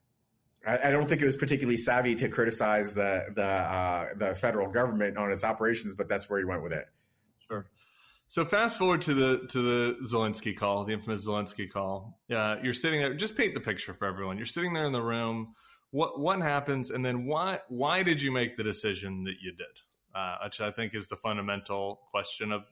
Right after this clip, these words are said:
Speaker 2: of the book and what leads you to here right now.
Speaker 1: It was, it was, there was really, like, almost, I'm gonna work backwards and say there was really no, no decision to be made. It was just simply the right thing to do. I, I knew it viscerally that this was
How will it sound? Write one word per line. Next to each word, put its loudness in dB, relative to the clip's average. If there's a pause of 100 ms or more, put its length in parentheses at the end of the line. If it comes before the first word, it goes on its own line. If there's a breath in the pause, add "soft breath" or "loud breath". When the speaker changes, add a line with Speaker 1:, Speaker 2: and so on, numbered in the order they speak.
Speaker 2:
of -14
the -20
book -4 (160)
and -20
what -10
leads -12
you -10
to -14
here -4
right -6
now. -8 (380)
Speaker 1:
It 4
was, 4
it 2
was, 4
there 4
was 4
really, 4
like, 2 (240)
almost, 2
I'm 6
gonna 6
work 2
backwards 2
and 0
say 2
there 4
was 2
really 4
no, 4
no 2
decision -4
to -16
be -4
made. 2
It -2
was -6
just -10
simply -2 (400 soft breath)
the 0
right 2 (160)
thing 2
to 2
do. 2
I, 2 (120)
I 2
knew 4
it -4
viscerally 0 (360 soft breath)
that 2
this -2
was -4